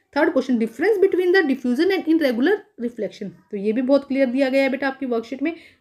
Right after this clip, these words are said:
यहाँ से लेके यहाँ तक हो जाएगा। When all the parallel ray fall on the smooth surface reflected back parallel to each other is known as regular reflection। ठीक है,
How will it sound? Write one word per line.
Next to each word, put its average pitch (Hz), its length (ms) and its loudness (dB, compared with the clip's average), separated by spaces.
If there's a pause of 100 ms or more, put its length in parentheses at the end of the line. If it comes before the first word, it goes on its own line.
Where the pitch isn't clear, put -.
(100)
यहाँ 214 260 -4
से 247 100 -4
लेके 247 180 -2
यहाँ 220 300 -4
तक 277 100 -4
हो 262 80 4
जाएगा। 277 260 2
When 285 140 0
all 302 300 0
the 339 100 2 (100)
parallel 233 340 2
ray 220 120 4
fall 277 420 -4
on 254 120 -2
the 277 160 -2
smooth 294 200 -4 (100)
surface 240 260 -4
reflected 226 480 -6 (100)
back 226 160 2 (160)
parallel 233 380 -2
to - 60 -4 (140)
each 302 240 0
other 220 200 0 (400)
is 233 260 0
known 233 240 2
as 277 420 0
regular 226 440 2
reflection। 214 640 -4 (1000)
ठीक 240 240 -8
है, 453 60 -8